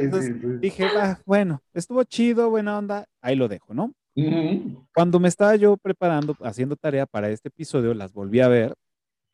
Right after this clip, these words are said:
Speaker 1: y este, y ya me eché la tres y dije, "Bueno, pues me voy a echar la tres y la cuatro". Entonces dije, "Chale, otra, o sea,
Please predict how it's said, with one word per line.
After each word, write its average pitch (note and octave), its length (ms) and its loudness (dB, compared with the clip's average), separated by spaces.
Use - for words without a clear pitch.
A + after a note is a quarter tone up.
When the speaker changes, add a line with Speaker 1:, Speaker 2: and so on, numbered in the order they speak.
Speaker 1:
y A2+ 160 -4
este, G2 380 -6
y A#2+ 140 0
ya G#2+ 160 -6
me A#2 100 -6
eché B2 160 -4
la A2+ 120 2
tres A#2+ 300 0
y A2+ 40 -6
dije, A2 180 -4
"Bueno, A#2+ 260 -2
pues G2+ 100 -20
me G2 60 -14
voy A2 80 -6
a A#2+ 40 -2
echar C3 180 -2
la B2 80 0
tres C3 140 -2
y - 20 2
la A#2+ 60 -2
cuatro". - 240 -6
Entonces D#3+ 220 0
dije, D#3 420 0
"Chale, E3+ 260 0
otra, E3+ 200 -4
o C#3+ 100 -4
sea, C#3 160 0